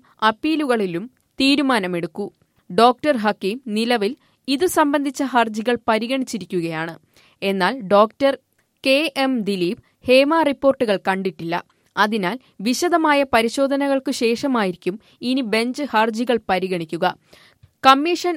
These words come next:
ഔദ്യോഗികമായി അറിയിക്കുന്നവയല്ലാത്ത വിവരങ്ങൾ മാധ്യമങ്ങൾ പ്രചരിപ്പിക്കരുതെന്ന് കമ്മീഷൻ മുന്നറിയിപ്പ് നൽകിയിട്ടുണ്ട്.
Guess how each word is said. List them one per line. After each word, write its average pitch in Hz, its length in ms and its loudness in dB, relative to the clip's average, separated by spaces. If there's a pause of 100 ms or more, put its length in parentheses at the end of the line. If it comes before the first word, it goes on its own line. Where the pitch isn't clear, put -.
(120)
ഔദ്യോഗികമായി 302 840 0
അറിയിക്കുന്നവയല്ലാത്ത 254 1120 -2
വിവരങ്ങൾ 208 520 -2 (200)
മാധ്യമങ്ങൾ 277 720 2
പ്രചരിപ്പിക്കരുതെന്ന് 262 1080 -2 (480)
കമ്മീഷൻ 269 480 4
മുന്നറിയിപ്പ് 247 560 0
നൽകിയിട്ടുണ്ട്. 190 640 -4